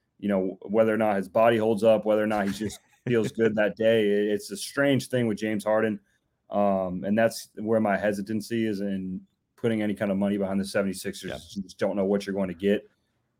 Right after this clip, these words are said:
Speaker 1: So that's
Speaker 2: Yeah.
Speaker 1: why I like Boston.
Speaker 2: Dude, it, it's so difficult. Um,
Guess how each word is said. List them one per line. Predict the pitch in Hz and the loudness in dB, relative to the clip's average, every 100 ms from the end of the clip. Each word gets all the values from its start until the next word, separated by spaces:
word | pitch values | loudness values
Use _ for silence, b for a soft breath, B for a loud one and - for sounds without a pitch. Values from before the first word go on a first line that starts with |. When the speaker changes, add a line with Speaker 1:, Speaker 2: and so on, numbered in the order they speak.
| _ | _
Speaker 1:
So | - 101 92 85 78 _ _ | -4 0 0 0 -8 _ _
that's | 104 104 | -2 4
Speaker 2:
Yeah. | 113 | 6
Speaker 1:
why | |
I | 101 | 6
like | 95 - | 4 2
Boston. | 95 92 95 92 - _ _ _ 123 | 0 0 -6 -12 -14 _ _ _ 2
Speaker 2:
Dude, | 135 113 | 4 6
it, | 127 120 | 6 6
it's | 135 | 4
so | - 180 151 | 2 6 6
difficult. | 113 113 113 107 120 110 - 104 | 8 4 4 0 4 4 4 0
Um, | 101 95 92 92 | 2 2 0 -2